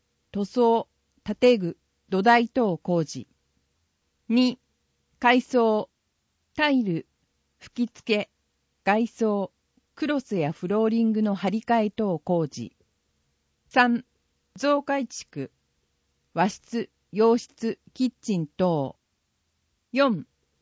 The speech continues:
付帯設備。門扉、塀、雨どい、物置、駐車場。五、その他。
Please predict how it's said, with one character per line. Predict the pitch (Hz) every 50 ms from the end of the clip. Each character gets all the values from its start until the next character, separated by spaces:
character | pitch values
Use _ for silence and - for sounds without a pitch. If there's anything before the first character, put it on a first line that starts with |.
| _ _ _
付 | - - -
帯 | 277 277 277
設 | 254 - 294 262 - - 190
備。 | 165 160 139 131 _ _ _ _ _ _ _ _ _ _ _ _ _ _ -
門 | 226 254 277 269 240
扉、 | - - - 185 156 - _ _ _ _ _ _ _ _
塀、 | - 214 214 208 202 202 202 - _ _ _ _ _ _ _ -
雨 | - 185 208 226 240
ど | 226 220 208
い、 | 208 202 - - _ _ _ _ _ -
物 | 185 202 220 233 240 247 247
置、 | 240 - _ - - 160 143 - _ _ _ _ _ _
駐 | - - - 233 240 226
車 | - - 214 196
場。 | - 196 190 185 180 170 170 - _ _ _ _ _ _ _ _ _ _ _ _ _ _ _ _ _ _ _ _ _ -
五、 | 196 196 240 247 240 - _ _ _ _ _ _ _ _ _ -
そ | - 240 233
の | 233 240
他。 | - - 175 165 -